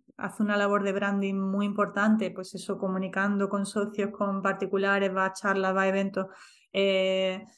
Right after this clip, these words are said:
explica, cuenta sobre, sobre la marca, sobre el pienso que, que ha desarrollado. Entonces se ha hecho una labor de branding muy, muy grande, y eso está haciendo que las ventas vengan precisamente por el branding. Ahora estamos trabajando también con el seo, mejorando el seo. Por supuesto, también tenemos un blog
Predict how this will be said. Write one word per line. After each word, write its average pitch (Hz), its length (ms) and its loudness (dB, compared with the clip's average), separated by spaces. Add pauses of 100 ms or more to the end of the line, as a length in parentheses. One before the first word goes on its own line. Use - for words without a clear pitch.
(220)
explica, 214 800 6
cuenta 220 480 6
sobre, 196 560 0
sobre 208 300 -2
la 196 120 0
marca, 208 280 0
sobre 196 220 0
el 196 80 0
pienso 214 320 0
que, 190 480 0
que 190 100 -2
ha 190 80 0
desarrollado. 214 840 2 (200)
Entonces 214 280 -4
se 220 60 0
ha - 20 2
hecho 220 160 0
una 220 100 8
labor 220 300 6
de 190 80 2
branding 202 400 2
muy, 196 400 2
muy 220 420 6 (320)
grande, 240 500 -2 (380)
y 214 140 4
eso 208 200 0
está 220 240 -2
haciendo 226 560 4 (300)
que 196 160 2
las 185 180 0
ventas 196 380 2
vengan 220 400 6
precisamente 202 640 -2
por 202 220 0
el 175 160 -2
branding. 190 640 4
Ahora 202 220 2
estamos 220 340 2
trabajando 208 460 0
también 208 340 -2
con 202 160 0
el 202 160 -2
seo, 247 420 6
mejorando 196 520 -2
el 185 40 -6
seo. 220 280 0
Por 214 80 2
supuesto, 214 340 -2
también 220 220 6
tenemos 202 260 0
un 190 100 0
blog 202 360 2